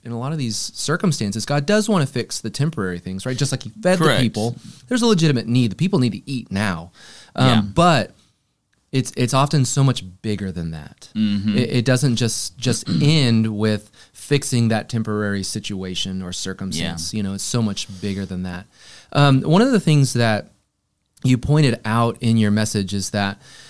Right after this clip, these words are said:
Speaker 1: the disciples' response and, and the diff-, the difference between Jesus' re-, response and the disciples' response, the disciples just wanted to send the people away.
Speaker 2: Yes.
Speaker 1: And, and you talked about how in this story, the disciples just kinda wanted to get rid of the problem. "Ah, Jesus, just send them away so that they can go get some food," and,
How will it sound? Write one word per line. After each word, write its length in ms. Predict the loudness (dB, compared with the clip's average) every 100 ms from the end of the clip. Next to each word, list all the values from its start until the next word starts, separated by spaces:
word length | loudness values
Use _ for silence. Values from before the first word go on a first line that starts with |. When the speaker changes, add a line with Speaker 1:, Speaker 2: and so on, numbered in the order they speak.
| -20 _
Speaker 1:
the 100 | 0
disciples' 600 | 2 2 2 2 2 2
response 800 | 0 -4 -6 -8 -8 -8 -8 -10 -6
and, 320 | 0 2 2 2
and 120 | 0
the 60 | 2
diff-, 280 | 0 -2 -4
the 140 | -2
difference 360 | 0 0 0 -2
between 260 | -4 -2
Jesus' 360 | 0 -2 -2 -4
re-, 140 | -6 -6 _
response 520 | -8 -6 -4 -2 -2
and 60 | -6
the 40 |
disciples' 460 | -6 -2 -2 0 -2
response, 320 | -4 -6 -4
the 120 | -2
disciples 440 | -2 0 0 2 0
just 160 | 2
wanted 160 | 0 0
to 40 |
send 280 | -2 0 0
the 40 | 0
people 300 | -2 -6 -8
away. 440 | -10 -12 -14 -20 _ _
Speaker 2:
Yes. 460 | -6 -4 -4 -10 -2
Speaker 1:
And, 400 | 2 4 4 4
and 280 | 2 4 4
you 360 | 4 4 2 0
talked 340 | 0 -2 0
about 460 | 0 2 2 2 0
how 800 | -2 0 2 2 0 0 -2 -6 _ _ _ _ _ _ _ _ _
in 160 | 0 2
this 120 | 2
story, 440 | 0 2 4 4 2
the 100 | 0
disciples 720 | -2 0 0 2 0 0 -2
just 300 | -6 -8 -6
kinda 200 | -2 0
wanted 220 | 2 2
to 60 | 0
get 260 | -2 -4
rid 160 | -4 -4
of 80 | -4
the 60 |
problem. 300 | -4 -4 -6 -6
"Ah, 160 | -10
Jesus, 280 | -4 -4 -2
just 180 | -4 -4
send 180 | -2 0
them 80 | 0
away 200 | 0 0
so 160 | -2
that 280 | -8 -12 -2
they 160 | 2 2
can 140 | 2
go 240 | 2 2 0
get 200 | -4 -4
some 140 | -6
food," 340 | -4 -2 0 0
and, 220 | -2